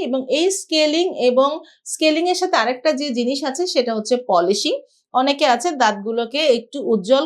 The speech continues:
করতে চায়, এ, সেক্ষেত্রে হচ্ছে আমরা দাঁত স্কেলিং এর পরে পলিশিং ম্যাটেরিয়াল দিয়ে আমরা পলিশ করে দেই, এতে দাঁতগুলো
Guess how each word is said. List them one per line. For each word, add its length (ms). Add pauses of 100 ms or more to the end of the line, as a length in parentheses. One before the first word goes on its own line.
করতে 240 (120)
চায়, 180 (400)
এ, 40 (140)
সেক্ষেত্রে 560
হচ্ছে 220 (160)
আমরা 220 (160)
দাঁত 180 (200)
স্কেলিং 440 (100)
এর 80 (100)
পরে 240 (380)
পলিশিং 380 (140)
ম্যাটেরিয়াল 540
দিয়ে 220
আমরা 160 (120)
পলিশ 260 (120)
করে 240
দেই, 120 (400)
এতে 140 (100)
দাঁতগুলো 380